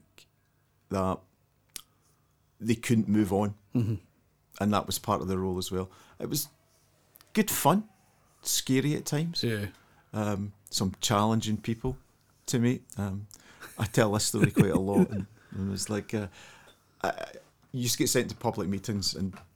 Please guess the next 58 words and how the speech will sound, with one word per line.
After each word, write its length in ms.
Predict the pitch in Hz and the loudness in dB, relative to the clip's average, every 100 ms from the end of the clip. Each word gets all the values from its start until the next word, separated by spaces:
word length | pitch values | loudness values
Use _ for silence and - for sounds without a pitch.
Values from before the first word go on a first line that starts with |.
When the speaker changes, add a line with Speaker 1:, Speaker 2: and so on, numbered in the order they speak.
| _ _ _ - | _ _ _ -6
Speaker 1:
but 80 | |
it 40 | - | -4
was 140 | 98 | -2
quite 380 | - 151 151 - | -2 -2 -2 0
difficult 420 | 127 - 131 117 | 0 0 0 -2
times 300 | - 98 104 | -2 0 0
in 80 | 101 | 0
Easterhouse 480 | 104 - - 107 - | -2 -2 -2 -2 0
in 140 | 104 | 0
the 120 | 101 98 _ _ - - - - _ 98 | -2 -6 _ _ -20 -20 -20 -20 _ -2
early 280 | 101 98 | 0 2
ninety, 340 | 98 98 - 95 | 2 0 -2 -4
early 240 | 82 92 | -4 -4
eighty-nines 460 | 101 98 95 101 - | -4 -4 -2 -4 -6
in 60 | - | -12
particular. 640 | - - 104 - 107 101 - _ _ - - - _ | -10 -4 -4 -4 -6 -6 -12 _ _ -14 -14 -20 _
And, 400 | 101 104 101 98 | 2 4 4 2
um, 240 | 98 95 92 - _ | 2 2 0 -8 _
you'd 140 | 110 | -2
be 80 | - | 0
really 180 | 110 120 | 2 4
glad 220 | 110 104 | 4 4
if 100 | 104 | 2
housing 240 | 113 104 104 | 2 2 2
and 80 | 95 | 2
social 340 | 104 92 110 | 0 0 2
work 180 | 104 - | 0 0
turned 240 | 107 104 | 0 2
up, 160 | 101 - _ _ | 0 -2 _ _
'cause 160 | - - | -8 -6
if 80 | - | 2
they 100 | 120 | 4
were 120 | 117 | 4
gonna 200 | 107 104 | 4 2
get 160 | 92 | 2
a 40 | 87 | 2
doing, 360 | 95 101 104 | 2 2 2
by 140 | 98 98 | 0 -2
the 80 | 98 | 0
time 260 | - 120 | 4 4
it 60 | 92 | 4
got 240 | 107 - | 2 2
to 100 | - | 0
you, 400 | 95 98 110 110 - - - _ | 2 4 4 4 -2 -20 -20 _
you'd 160 | 113 104 | 0 4
get 120 | 76 | 4
an 80 | 101 | 4
easier 340 | 98 107 104 | 2 2 0
time. 340 | - 117 110 117 | 2 0 0 0
Speaker 2:
Aye, 300 | 113 107 98 - - 151 | -2 -2 -2 -8 -12 -4
you 60 | 143 | 2
can 120 | 131 | 2
come 120 | 117 | 2
in 100 | 110 | 2
as 80 | 107 | 2
a 40 | |
good 160 | 107 117 | 2 6
Speaker 1:
Yeah. 180 | 127 | 6